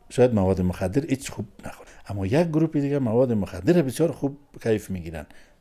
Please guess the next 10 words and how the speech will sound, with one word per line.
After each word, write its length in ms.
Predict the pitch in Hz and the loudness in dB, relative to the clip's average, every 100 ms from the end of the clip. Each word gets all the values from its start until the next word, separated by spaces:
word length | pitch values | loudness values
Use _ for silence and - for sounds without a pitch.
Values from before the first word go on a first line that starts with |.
| - | -20
الکل 340 | - - 170 170 | -18 -2 2 4
نمی‌گیرن، 460 | 127 98 78 - - _ - - 147 | 4 2 -2 -10 -18 _ -20 -6 -6
یک 120 | - | -2
تعداد 260 | 160 170 - | 2 2 2
چرس 320 | 123 120 107 | 2 2 2
می‌گیرن، 420 | 95 82 82 80 | -2 -2 -6 -4
یک 180 | 117 - | -4 -4
تعداد 300 | - 175 160 | -4 -4 -2
سیگرت 380 | 113 101 120 92 | -2 0 0 0
می‌گیرن. 340 | 85 80 | -4 -8